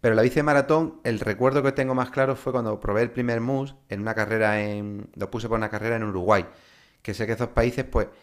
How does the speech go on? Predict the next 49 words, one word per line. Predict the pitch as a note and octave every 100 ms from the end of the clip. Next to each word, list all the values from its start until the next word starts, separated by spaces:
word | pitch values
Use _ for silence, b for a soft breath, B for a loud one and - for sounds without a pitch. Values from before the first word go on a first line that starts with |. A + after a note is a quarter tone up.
| b b -
tienen | A#2 A#2+
muchas | B2 G#2+ -
zonas | A#2 A#2
muy | A2 A2+ A2 G#2+ G#2 G#2 G#2
perdidas, | G#2+ F#2+ C#3+ D3 A#2+ A#2
que | -
no | G#2+
se | G2 G#2+
ven, | D3 C3 B2
no, | A#2
el | A2 - -
sendero | - G#2+ A#2
no | A2
está | A2
muy | G#2 G#2
marcado, | F2+ - D3 B2+ B2
no, | A#2 A2+
no, | B2 B B
no | B2+
está | C3+ D#3+
muy | D3 C#3+
transitado, | B2+ B2+ B2 G#2 F#2+
entonces | E2+ G#2 A2+
te | B2+
puedes | B2+ A2+
encontrar | A2 A2 G#2
trampas. | G2 F2+ - - B B B B B -
Y | A#2
me | G2
acuerdo | F#2+ D3+ C#3+ C3+
que | A#2
me | A2
comí | G#2+ G2
una | F#2 F#2
piedra, | G#2+ C3+ D#3 F#3 - _ _ _
pero | G#2+ F#2+
de | G#2
esas | - B2+
que | -
te | B2+ G#2+
pega | A2+ G#2
la | G2 G2+
hostia | B2 - D3 C3+
y, | A#2+ G#2
y, | - G#2+ G#2
y | G2+ -
no | A2+
solamente | D3 D#3 C#3+ B2+ -
pinchas, | C3 C#3+ - E3+